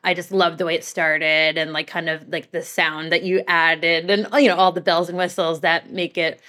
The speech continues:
really sing. And so I just really loved that opening, and I am,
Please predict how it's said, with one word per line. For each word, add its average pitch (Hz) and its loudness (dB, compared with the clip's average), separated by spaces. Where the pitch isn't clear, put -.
really 165 -2
sing. 202 0
And 175 -2
so - 0
I 190 4
just 196 -2
really 190 0
loved 165 0
that 175 0
opening, 180 -4
and 180 -2
I 175 0
am, 180 -10